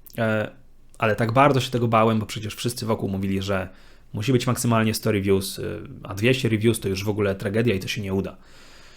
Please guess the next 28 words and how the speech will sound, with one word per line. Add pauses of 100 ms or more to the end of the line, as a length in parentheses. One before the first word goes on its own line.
(280)
Dzisiaj
już
rozumiem,
w
czym
rzecz.
E, (340)
tak
dla
porównania,
za
chwilę
zaczynam
sprzedawać
produkt,
gdzie (120)
jest
sprzedawca,
e, (180)
z
cztery
tysiące
reviews, (340)
e,
z
sześć
tysięcy
reviews